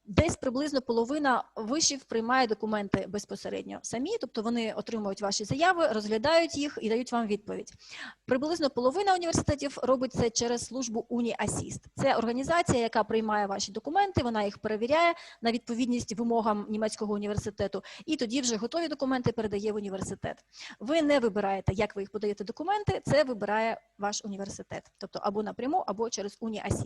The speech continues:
Програма, е, ця уніасіст, вона є платною, тут ви бачите вартість, але в неї також є переваги. Ви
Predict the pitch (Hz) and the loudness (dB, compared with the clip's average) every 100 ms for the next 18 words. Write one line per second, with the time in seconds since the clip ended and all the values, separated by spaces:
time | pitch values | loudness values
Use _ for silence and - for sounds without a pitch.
0 | - - - - - - - 262 311 320 | -10 -18 -20 -18 -16 -18 2 4 6 8
1 | 277 - 220 - 240 262 240 220 208 247 | 6 6 2 4 4 4 0 2 0 -2
2 | - 220 208 214 285 370 339 294 254 - | -4 -2 -2 0 4 4 4 0 0 -2
3 | 240 220 196 196 196 202 220 359 370 311 | -4 -2 -2 -4 -4 -4 4 6 6 0
4 | - - - - 285 269 269 233 247 226 | -4 -12 -10 4 6 8 6 2 2 2
5 | 220 220 269 359 381 294 208 262 240 | 2 2 2 4 4 2 0 2 2